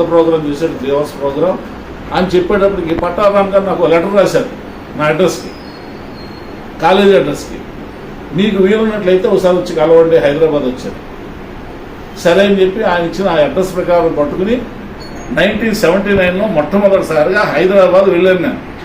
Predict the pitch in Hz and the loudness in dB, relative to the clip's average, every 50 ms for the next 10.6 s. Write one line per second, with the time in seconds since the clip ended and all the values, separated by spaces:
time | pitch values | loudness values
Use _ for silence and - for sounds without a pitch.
0 | - 143 165 165 165 165 185 - - - - - - - - - - - - - | -2 0 0 0 0 -2 -2 -4 -4 -8 -8 -12 -12 -12 -12 -12 -14 -14 -14 -14
1 | - - - - - - - - - - - - - - - - - 160 196 220 | -14 -14 -14 -14 -14 -14 -14 -14 -14 -14 -14 -14 -14 -14 -14 -6 -2 0 0 0
2 | - - 233 226 196 180 170 - - - 180 170 - - - - - - - - | 0 -2 0 2 2 2 2 0 -4 -4 -2 -2 -2 -4 -8 -12 -14 -14 -14 -14
3 | - - - - - - - - - - - - - 147 160 180 208 214 208 202 | -14 -14 -14 -14 -14 -14 -16 -16 -16 -16 -14 -12 -8 -4 0 2 4 4 4 4
4 | 196 196 185 170 170 170 160 170 196 220 240 - - - - - 135 143 151 170 | 4 4 4 4 2 2 2 0 0 -2 -2 -4 -6 -10 -8 -2 -2 2 4 4
5 | 160 139 123 - - - - - - - 127 147 151 151 156 156 156 143 156 - | 2 2 0 -4 -8 -12 -14 -16 -12 -6 -4 -2 -2 -2 -2 -2 -2 -4 -4 -6
6 | - - - - - - - - - - - - - - - 151 156 156 - 202 | -10 -14 -14 -14 -14 -14 -14 -14 -14 -16 -16 -16 -16 -6 0 0 0 0 0 0
7 | 196 190 185 170 151 139 120 - - 147 143 156 165 151 147 147 147 180 160 - | 2 2 2 2 0 -2 -2 -4 -4 -4 0 0 0 0 0 -2 0 -2 -2 -2
8 | - 151 156 147 147 131 120 139 147 147 147 143 131 131 165 - - - - - | -2 -4 -2 -2 -2 -2 -2 -2 0 0 0 0 -2 -2 -2 -2 -2 -4 -10 -12
9 | - - - - - - - - - - - 113 - 175 170 190 190 180 170 160 | -14 -14 -14 -14 -14 -14 -14 -14 -12 -10 -2 0 2 2 2 2 2 2 2 2
10 | - - 143 143 143 139 135 131 120 151 170 - | 2 0 0 -2 -2 -2 -2 -2 -2 -2 -2 -2